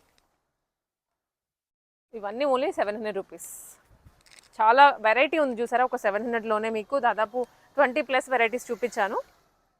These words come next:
ఇది కూడా one more, ఆ, డిజైన్ అని చెప్పొచ్చు. మీకు ఇక్కడే కలర్స్ వేస్తున్నాను. So that స్క్రీన్ షాట్స్ తీసుకోండి, WhatsApp చేయండి లేదా షాప్కి రండి.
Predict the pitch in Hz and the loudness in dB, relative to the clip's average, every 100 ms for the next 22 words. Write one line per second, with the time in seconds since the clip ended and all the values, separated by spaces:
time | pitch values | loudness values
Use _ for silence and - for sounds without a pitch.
0 | _ _ _ 208 208 220 523 311 196 185 | _ _ _ -8 -4 -2 -4 -4 -10 -10
1 | 180 185 170 165 165 165 _ 185 185 190 | -8 -8 -6 -6 -6 -8 _ -12 -10 -10
2 | 180 180 - 175 - 403 240 _ 202 202 | -10 -16 -16 -16 -14 -14 -14 _ -8 -4
3 | 180 180 - 180 - 175 170 190 - 190 | -4 -4 -6 -10 -10 -18 -14 -14 -10 -8
4 | 185 202 - 254 262 277 262 - 240 - | -4 -4 -6 -6 -6 -4 -4 -6 -12 -8
5 | 233 262 466 _ _ 208 214 240 208 220 | -6 -4 -6 _ _ -2 0 0 -2 -4
6 | 214 208 285 - _ _ _ 208 226 226 | -4 -6 -10 -12 _ _ _ -4 -2 2
7 | 208 - 233 214 214 | 0 0 -6 -4 -6